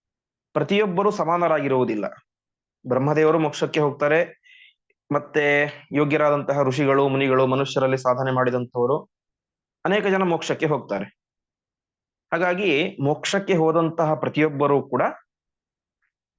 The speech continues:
ಸಮಾನರಲ್ಲ. ಮೋಕ್ಷದಲ್ಲಿಯೂ ಕೂಡ ತಾರತಮ್ಯ ಎಂಬುದು ಇದ್ದೇ ಇದೆ.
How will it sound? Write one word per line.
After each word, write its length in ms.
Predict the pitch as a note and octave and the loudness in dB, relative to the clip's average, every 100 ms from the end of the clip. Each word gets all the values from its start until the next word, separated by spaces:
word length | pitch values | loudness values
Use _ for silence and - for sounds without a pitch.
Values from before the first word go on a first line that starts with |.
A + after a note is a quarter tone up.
| - | -14
ಸಮಾನರಲ್ಲ. 680 | - C3+ C3+ B2+ B2 A2 G2+ - - _ _ _ _ _ _ - | -4 -2 0 2 2 0 -4 -12 -16 _ _ _ _ _ _ -6
ಮೋಕ್ಷದಲ್ಲಿಯೂ 920 | B2 C#3+ C#3+ - C#3+ C#3 C#3 C#3 C3 C3+ | -2 -2 -2 -4 -2 0 2 2 2 0
ಕೂಡ 160 | C3+ A3 - - _ _ _ _ _ - | -2 -2 -4 -16 _ _ _ _ _ 0
ತಾರತಮ್ಯ 600 | C#3+ F3 F3 D3 C#3+ C3+ | 0 2 0 0 2 2
ಎಂಬುದು 340 | B2+ A#2 D#3 | 2 2 2
ಇದ್ದೇ 320 | C#3 A2+ A#2+ | 0 2 0
ಇದೆ. 240 | A2 - | -2 -8